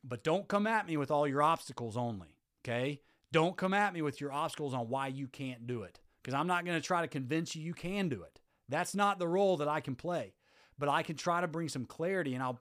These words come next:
I'll give you a lot of honesty as much as I can. Um, I'll give you all the honesty, but I'll give you as much information as I can,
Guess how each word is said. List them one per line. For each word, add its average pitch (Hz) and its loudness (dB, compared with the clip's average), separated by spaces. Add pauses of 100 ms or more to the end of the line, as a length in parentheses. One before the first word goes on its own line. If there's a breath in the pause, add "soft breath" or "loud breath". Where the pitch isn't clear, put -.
I'll 135 -2
give 143 -4
you 143 0
a - 0
lot 131 0
of 120 -4
honesty 143 -2
as 117 -6
much 131 -2
as 131 -6
I 123 -2
can. 143 -4 (380 loud breath)
Um, 127 0
I'll 135 2
give 147 0
you 143 2
all 180 6
the 143 2
honesty, 156 2
but 131 -2
I'll 131 0
give 139 -4
you 143 2
as 120 -4
much 147 0
information 135 -2
as 123 -6
I 110 -6
can, 143 -4